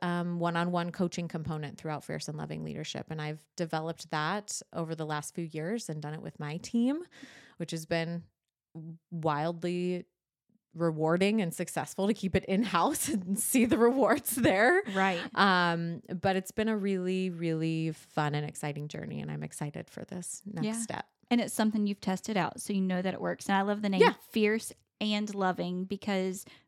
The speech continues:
Speaker 2: being a leader is not just telling people what to do.
Speaker 1: No.
Speaker 2: No. You have to care about the people.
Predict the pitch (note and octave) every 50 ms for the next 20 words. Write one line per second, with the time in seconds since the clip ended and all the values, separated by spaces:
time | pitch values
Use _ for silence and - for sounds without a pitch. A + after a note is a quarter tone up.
0 | - - F#3 - G#3+ A3 A3+ A#3 A#3 A#3 A3 A3 A3 A3 G#3 G3 F3+ F3+ F3+ -
1 | F#3+ F#3+ G3+ F#3 E3+ - - G3 - - - G#3 F3 E3+ E3+ F3+ - F3+ - -
2 | F3 F3 E3+ - - - - - - - F#2+ G3 - - _ _ - - A3+ B3+
3 | C4 F#3 E3+ - _ _ _ _ _ - F#3+ - - G3 _ _ _ - - -
4 | - - G#3 G3+ - - - - F#3 F#3 - - G3+ - - F3+ F3 F3 E3+ -
5 | - - F#3 - F#3 F#3 - - F3 E3+ F#3+